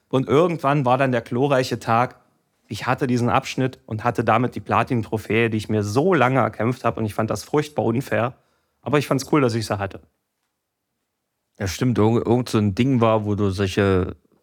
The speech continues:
Speaker 2: Wandmaler reingucken musst, oder?
Speaker 1: Hä?
Speaker 2: War das nicht? Ja, das hast du mir erzählt. Aber ja, Platin-Trophäen. Ey, Final Fantasy X.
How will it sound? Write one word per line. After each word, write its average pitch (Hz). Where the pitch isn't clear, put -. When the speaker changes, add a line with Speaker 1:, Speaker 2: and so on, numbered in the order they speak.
Speaker 2:
Wandmaler 101
reingucken 92
musst, 92
oder? 104
Speaker 1:
Hä? 120
Speaker 2:
War 113
das 117
nicht? 104
Ja, 90
das 85
hast 95
du -
mir 92
erzählt. 92
Aber 117
ja, 135
Platin-Trophäen. 98
Ey, 107
Final 117
Fantasy 107
X. -